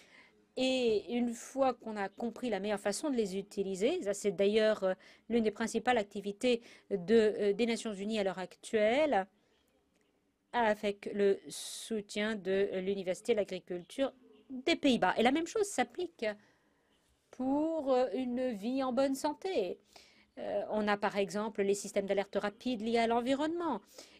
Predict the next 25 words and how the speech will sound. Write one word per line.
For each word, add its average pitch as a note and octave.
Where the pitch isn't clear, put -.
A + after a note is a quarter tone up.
Et, A#3
euh, G#3
là G3+
aussi, G#3
si -
l'on C#4
regarde A#3
les G3+
systèmes G#3
d'alerte G3
au F3+
tsunami, A3
qui A3
est G4+
un B3+
système A#3+
d'Internet G#3+
des G3
objets G3
qui G#3+
a G#3
été G#3
mis G3+
en F#3+
place, B3+